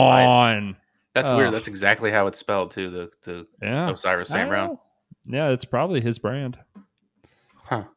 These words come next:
Speaker 1: Interesting.
Speaker 2: Yeah, it's
Speaker 1: Okay.
Speaker 2: like weird skateboarder thing, I guess.
Speaker 1: We didn't have a
Speaker 2: Um,
Speaker 1: lot of skateboarding.
Speaker 2: No, I don't think any of these people actually skateboarded either, but they just wanted to be Bam Margera, kinda.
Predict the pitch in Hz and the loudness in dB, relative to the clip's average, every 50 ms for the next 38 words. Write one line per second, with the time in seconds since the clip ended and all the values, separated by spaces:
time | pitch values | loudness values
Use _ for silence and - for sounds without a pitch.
0 | _ _ _ _ _ _ _ _ _ _ _ _ _ _ _ _ _ _ _ _ | _ _ _ _ _ _ _ _ _ _ _ _ _ _ _ _ _ _ _ _
1 | _ _ - - 113 - 190 - 170 180 175 170 160 - _ _ - 175 180 175 | _ _ -16 -14 -14 -14 -10 -6 -4 -2 -2 -2 -4 -6 _ _ -12 -12 -12 -8
2 | - 160 143 127 131 139 139 139 135 131 131 _ _ _ _ _ _ - - - | -8 -8 -8 -6 -4 -4 -2 -2 -4 -6 -10 _ _ _ _ _ _ -16 -6 -6
3 | 143 - 147 139 131 127 123 123 120 120 117 117 113 110 - _ _ _ _ _ | -6 -4 0 0 0 2 2 2 2 2 0 -2 -4 -8 -18 _ _ _ _ _
4 | _ _ - 131 127 127 127 127 123 127 127 120 123 120 123 127 127 - - 147 | _ _ -4 -2 -2 0 -2 -4 -6 -8 -6 -4 -2 -2 -4 -4 -6 -4 -2 0
5 | 151 160 160 160 160 156 151 131 107 95 - - 110 92 85 95 92 90 92 87 | 2 4 4 4 4 4 2 0 0 -2 -4 -4 -4 -4 -4 -4 -6 -6 -8 -12
6 | _ _ _ _ _ _ _ _ _ _ _ _ _ _ _ _ _ _ - 135 | _ _ _ _ _ _ _ _ _ _ _ _ _ _ _ _ _ _ -8 -4
7 | 143 151 151 151 180 220 262 160 131 131 127 131 127 120 139 143 - - 101 92 | 0 2 2 2 2 2 0 0 0 0 2 2 2 2 0 -2 -2 -4 -6 -4
8 | 92 98 - - 110 101 - - 113 104 - 110 107 101 98 98 110 110 101 92 | -4 -6 -6 -6 -10 -10 -6 -6 -6 -4 -2 -2 -2 -2 -2 0 0 0 0 -2
9 | 95 90 87 90 95 92 - - 107 107 104 101 101 104 101 90 98 98 - - | -4 -4 -4 -4 -4 -4 -4 -6 -6 -4 -2 -2 -2 -2 -4 -6 -10 -12 -10 -10
10 | 107 101 101 101 95 90 90 95 95 87 95 98 98 98 92 92 90 85 95 98 | -8 -6 -4 -4 -4 -6 -4 -6 -6 -6 -6 -8 -8 -6 -6 -8 -6 -6 -4 -4
11 | 98 92 - - - 87 92 98 101 101 | -4 -4 -6 -8 -10 -8 -6 -6 -6 -8